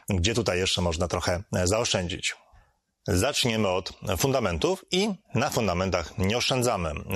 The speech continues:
Każda oszczędność na materiale, na izolacji, mm, może spowodować, że w przyszłości będzie na przykład na Twoich ścianach pękał tynk,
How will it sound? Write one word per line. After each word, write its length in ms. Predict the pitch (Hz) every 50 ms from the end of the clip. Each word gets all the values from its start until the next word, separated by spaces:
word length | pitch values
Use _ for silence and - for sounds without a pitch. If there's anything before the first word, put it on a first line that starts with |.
| 95 92 -
Każda 280 | - 160 170 147 143 139
oszczędność 640 | 123 - - - 123 117 113 110 107 101 - - -
na 320 | 92 95 92 92 92 90
materiale, 680 | 87 98 101 - 101 90 92 101 117 117 104 98 95 87
na 220 | 82 82 82 87
izolacji, 640 | 101 98 113 101 95 95 92 - - 98 87 85 85 - - - - - - - -
mm, 200 | - 90 87 90
może 160 | 107 131 143 123
spowodować, 560 | - 131 113 107 101 101 98 98 98 92 85
że 180 | 90 92 87
w 20 | -
przyszłości 500 | - - 135 - - 107 101 - - 160
będzie 320 | - 98 92 90 85 87
na 140 | 87 110 127
przykład 260 | - - 147 120 107
na 100 | 95 92
Twoich 320 | 85 - 95 90 87 82 -
ścianach 380 | - - 98 90 82 85 -
pękał 440 | - - 90 85 - 87 82 80 80
tynk, 440 | - - 139 127 123 101 - -